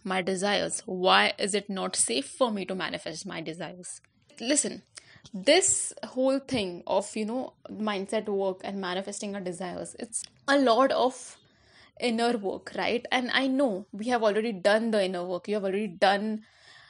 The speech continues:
all the going in the darkest of places to identify your fears and limiting beliefs and everything. But still, if something is not manifesting,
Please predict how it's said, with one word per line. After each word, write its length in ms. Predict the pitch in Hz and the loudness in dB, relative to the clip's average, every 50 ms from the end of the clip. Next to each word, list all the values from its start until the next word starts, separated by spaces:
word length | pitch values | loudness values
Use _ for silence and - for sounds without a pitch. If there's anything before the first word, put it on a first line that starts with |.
| _ _ | _ _
all 320 | - - - 214 220 214 208 | -4 0 4 4 6 4 4
the 460 | 196 214 214 208 208 208 196 - - - _ _ _ _ _ _ _ _ _ _ - 214 214 | 4 2 2 4 4 2 0 -2 -4 -10 _ _ _ _ _ _ _ _ _ _ -8 -4 4
going 340 | - 226 226 226 226 226 | 8 8 8 8 6 2
in 80 | 220 214 | 0 0
the 60 | 208 202 | 0 6
darkest 440 | 202 196 196 202 - 214 214 - 220 | 6 6 6 6 2 -4 -2 -2 -4
of 160 | 214 214 - | -4 -4 -6
places 460 | - 208 196 196 196 - 196 196 - | -10 -8 -6 -6 -4 -6 -6 -6 -4
to 80 | - 202 | -4 -2
identify 580 | 190 180 180 190 196 202 196 202 - - 196 | -2 -2 -2 -2 -2 -2 -4 -6 -4 -2 -2
your 160 | 196 190 190 202 | -2 -2 -2 -4
fears 520 | 196 - 202 190 185 185 185 185 185 190 | -6 -6 -4 -2 -2 0 0 -2 -2 -4
and 140 | 190 185 190 | -4 -4 -4
limiting 360 | 190 190 190 185 185 185 190 | -4 -6 -6 -6 -8 -8 -8
beliefs 240 | 180 175 175 190 - | -8 -10 -10 -12 -10
and 100 | 196 180 | -10 -10
everything. 380 | 175 196 - 175 - - 185 - _ _ _ - - _ _ _ _ | -10 -10 -14 -16 -16 -16 -18 -18 _ _ _ -20 -20 _ _ _ _
But 200 | - 285 285 - | 2 2 2 2
still, 420 | - - - 339 330 262 196 185 - _ _ _ _ _ _ _ _ _ _ | -8 -4 0 0 0 0 0 -4 -8 _ _ _ _ _ _ _ _ _ _
if 140 | 254 294 - | -2 0 2
something 480 | - 302 262 240 226 226 269 262 262 | 2 2 2 0 0 -2 -2 0 0
is 100 | 277 254 | 0 0
not 220 | 254 240 233 240 226 | 0 -2 -2 -2 -2
manifesting, 720 | 208 196 202 214 214 - 208 190 - - - - 180 190 | -4 -2 -4 -4 -4 -4 -4 -4 -4 -6 -8 -10 -12 -12